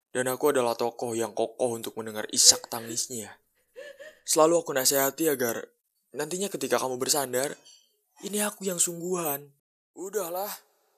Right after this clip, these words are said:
kalau dia bikin kamu kayak gini terus, emangnya kamu gak capek? Dia sayang sama kamu,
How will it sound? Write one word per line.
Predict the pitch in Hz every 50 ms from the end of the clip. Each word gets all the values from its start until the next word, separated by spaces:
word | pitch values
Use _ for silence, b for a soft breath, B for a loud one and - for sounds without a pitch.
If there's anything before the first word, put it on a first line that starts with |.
| _ _ _ _ _ _
kalau | _ - 170 175 170
dia | 170 156 147
bikin | 151 143 156
kamu | 151 151 143 143 143
kayak | 139 151 139
gini | 139 143 139 139
terus, | 139 139 131 - 131 123 127 147 160 - - - _ _ _ _ _ _ _ _ _ 175
emangnya | 175 175 175 180 202 208
kamu | 220 214 208 208 196
gak | 202 190 -
capek? | 170 139 127 - _ 131 127 135 135 127 123 _ _ _ _ _ _ _ _ _ _ _ _ _ _ _ _ _ _
Dia | - 185 220
sayang | 226 226 170 135 127 135
sama | 147 151 160 151 156 147
kamu, | 131 135 131 135 151 165 170